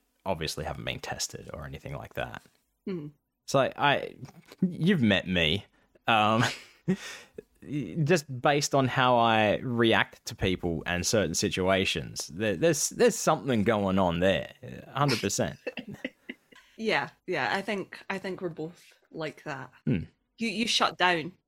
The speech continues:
Speaker 2: I giggle nervously.
Speaker 1: Oh, that, sometimes, I, yeah,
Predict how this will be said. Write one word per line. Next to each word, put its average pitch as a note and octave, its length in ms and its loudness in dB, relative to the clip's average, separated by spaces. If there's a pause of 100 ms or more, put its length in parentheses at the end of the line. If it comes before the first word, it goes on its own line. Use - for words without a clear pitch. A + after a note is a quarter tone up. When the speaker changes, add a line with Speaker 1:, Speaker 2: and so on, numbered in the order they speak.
Speaker 2:
I F3 380 -4 (100)
giggle D#3+ 240 -6
nervously. D#3 640 -10 (340)
Speaker 1:
Oh, D3+ 360 4
that, D3 420 -2 (320)
sometimes, A#2+ 480 2
I, G#2+ 100 2
yeah, E3 220 2